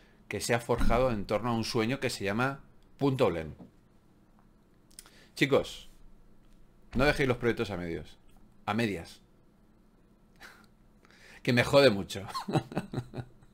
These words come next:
Y no solo me duele, sino veo a gente con muchísimo talento que ayer me pasaba, que estaba viendo a gente con mucho talento, con... Con, con algo que es muy complicado y es que ya tienen definido su perfil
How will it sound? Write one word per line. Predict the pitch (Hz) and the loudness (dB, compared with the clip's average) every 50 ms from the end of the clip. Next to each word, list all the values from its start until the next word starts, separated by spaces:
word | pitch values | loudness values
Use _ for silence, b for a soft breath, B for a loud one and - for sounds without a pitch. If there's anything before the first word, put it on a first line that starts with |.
| _ - - - - B B B B 202 185 175 165 151 143 127 B - | _ -20 -20 -20 -20 B B B B -8 -6 -6 -6 -8 -10 -12 B -2
Y | 123 123 | 0 4
no | 127 139 151 | 4 4 6
solo | 135 170 170 170 165 | 8 8 8 8 8
me | 156 147 | 6 6
duele, | 139 139 147 156 175 190 - - - - - - - - - - - - - _ - - | 4 4 4 4 2 0 0 -4 -10 -20 -20 -20 -20 -20 -20 -20 -20 -20 -20 _ -20 -12
sino | - - 127 120 123 123 120 117 | -4 -2 2 2 4 4 4 2
veo | 110 127 135 120 | 4 4 4 4
a | |
gente | - - 123 113 117 104 | 4 2 0 2 2 2
con | 101 101 | 2 0
muchísimo | 104 107 107 - 120 131 131 127 120 | -2 -2 -4 -4 -4 -2 -2 -2 2
talento | - 104 101 98 101 90 107 98 | 2 2 2 2 0 0 -2 -2
que | - 101 98 95 90 92 87 87 - - - - - - - - | 0 0 0 0 0 -2 -4 -6 -14 -20 -20 -20 -20 -14 -2 0
ayer | 104 110 117 120 | 4 4 4 4
me | 131 131 123 | 4 2 2
pasaba, | 117 110 - - 117 120 139 156 156 | 2 0 2 2 2 2 2 2 0
que | - 104 | -2 -6
estaba | - - 117 110 110 | -4 0 2 2 4
viendo | 110 107 107 107 104 | 4 2 2 2 0
a | 98 | 0
gente | - 117 101 - 104 | 0 -2 -4 -2 -2
con | 98 98 110 | -2 0 -2
mucho | 123 120 - 120 | -2 -2 -4 -4
talento, | 95 104 92 98 104 104 143 151 151 135 | -4 -2 -2 -2 -4 -6 -6 -8 -8 -6
con... | - 107 101 95 95 90 90 - - b b b b b b b b b b b b b b b _ - - - - - - _ - | -4 -4 -4 -4 -6 -10 -12 -14 -18 b b b b b b b b b b b b b b b _ -20 -20 -20 -20 -20 -20 _ -8
Con, | - 123 120 120 120 120 120 - - - - - - - - - - _ _ _ - - - _ _ _ _ _ _ _ _ _ _ _ _ _ _ _ _ _ - | -2 0 2 2 2 0 -2 -6 -16 -20 -20 -20 -20 -20 -20 -20 -20 _ _ _ -20 -20 -20 _ _ _ _ _ _ _ _ _ _ _ _ _ _ _ _ _ 0
con | - 127 131 | 2 4 4
algo | 156 180 190 180 | 6 6 6 4
que | - 170 | 4 0
es | 135 | 0
muy | 139 151 151 131 | 2 0 0 2
complicado | - 135 127 110 - 117 113 - 143 156 175 165 | 2 0 0 0 -2 -2 0 0 0 0 0 0
y | 151 135 | 0 -2
es | 135 - | -2 -2
que | - 135 | -2 0
ya | 135 147 151 | 2 2 4
tienen | - 175 165 165 151 143 | 4 4 2 4 2 0
definido | 135 123 - 131 127 139 151 147 135 127 123 117 | 0 -2 -2 -2 -2 0 0 2 4 4 2 2
su | - 131 110 | 0 0 0
perfil | 113 104 98 - - 156 196 240 269 - | 0 0 0 0 -2 -2 -2 -2 -4 -14